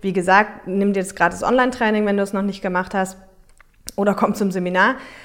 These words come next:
Aber hier geht's jetzt wirklich auch darum, Werkzeuge an die Hand zu bekommen, womit man wirklich im Alltag vielleicht direkt dann auch Verbesserung sieht, ohne sich jetzt mit den Deep-Shit-Themen, wie ich sie ja ganz gerne <laughs> nenne,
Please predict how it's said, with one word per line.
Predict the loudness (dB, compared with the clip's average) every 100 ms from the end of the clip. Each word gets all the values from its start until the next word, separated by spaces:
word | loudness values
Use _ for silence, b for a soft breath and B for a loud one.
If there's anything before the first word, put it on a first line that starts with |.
| B
Aber | 2 4
hier | 4 2
geht's | 2
jetzt | 0 -2
wirklich | -4 -6 -4
auch | -2
darum, | -2 -2 -2 -4 2
Werkzeuge | 4 4 0 0 2
an | 0
die | 0
Hand | -4 -4
zu | -8
bekommen, | -10 -4 -4 -4 -8 B B B
womit | -6 -2 -2 0
man | 0 0
wirklich | -4 -6 -8
im | 0
Alltag | 0 2 -2 -6
vielleicht | -8 -8 -6
direkt | -4 -4 -2
dann | -4
auch | -4
Verbesserung | -6 -2 -2 -2 -6 -8
sieht, | -6 -8 -10 B B B
ohne | -4 -2 0
sich | -4 -2
jetzt | -4 -2
mit | -8 -8 -6
den | -4 -4
Deep-Shit-Themen, | -4 -4 -4 -6 -6 -4 -4 -2 -4
wie | -8
ich |
sie | -2
ja | -2
ganz | -2 -4
gerne | -2 0 0 -2
<laughs> | -2
nenne, | -2 0 -4